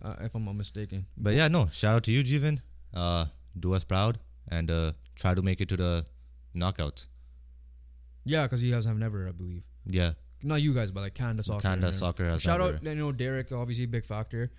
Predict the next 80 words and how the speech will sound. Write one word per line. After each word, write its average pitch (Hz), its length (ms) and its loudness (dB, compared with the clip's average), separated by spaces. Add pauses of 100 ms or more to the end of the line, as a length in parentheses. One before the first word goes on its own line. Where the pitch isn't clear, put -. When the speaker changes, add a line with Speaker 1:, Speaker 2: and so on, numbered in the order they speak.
(260)
Speaker 2:
Yeah. 85 360 2
Speaker 1:
in 92 100 2
that. 117 360 -2 (100)
Um, 104 440 -6
Derek 110 320 -6 (520)
also 104 380 -2
himself 135 580 0
scored 147 280 -2
a 127 60 2
winner 165 280 2
in 139 60 0
the 120 80 0
qu-, - 180 -6
champ 117 300 -2 (100)
qualifiers, 110 680 -2 (640)
against 113 260 0
Guadeloupe, 127 440 0
but 104 100 -4
I 107 60 -2
don't 113 120 -2
think 110 200 -6 (100)
they've 110 240 -2
ever, 107 240 -2
yeah, 117 140 0
they've 110 180 0
never 110 200 -2
made 110 140 0
it 107 60 -2
out 104 80 0
of 104 60 2
Speaker 2:
They 92 60 6
Speaker 1:
the 90 60 4
Speaker 2:
never 92 240 4
made 90 100 6
it 90 40 6
out 90 60 6
of 82 60 4
the 208 60 8
group. 220 80 8
Speaker 1:
U - 60 8
seventeen 185 420 4
wise, 123 160 2
I 120 60 0
don't 131 80 2
know 135 60 2
about 127 140 2
Speaker 2:
Yeah. 120 120 2
Speaker 1:
U 90 80 6
twenty, 78 340 2
but 107 140 -2
U 131 100 2
seventeen 117 460 0
wise, 101 200 -2
I 95 100 -4
don't 98 100 -2
think 92 100 -8
they 107 80 4
Speaker 2:
And 101 80 4
then, 101 120 6
Speaker 1:
have. 120 140 6
Speaker 2:
yeah, 101 40 4
and 95 100 2
also 98 240 2
shout 90 220 2
out 87 100 2
to - 80 -2
the 87 80 2
rest 82 220 0
of 85 120 0
the 78 80 2
squad 80 440 -2
as 78 120 0
well. 85 300 0
You 110 120 0
Speaker 1:
Yeah. 107 60 4
Speaker 2:
know, 82 100 4
young 80 260 -2
guys 80 380 -2
going 80 320 -2
to 76 300 -4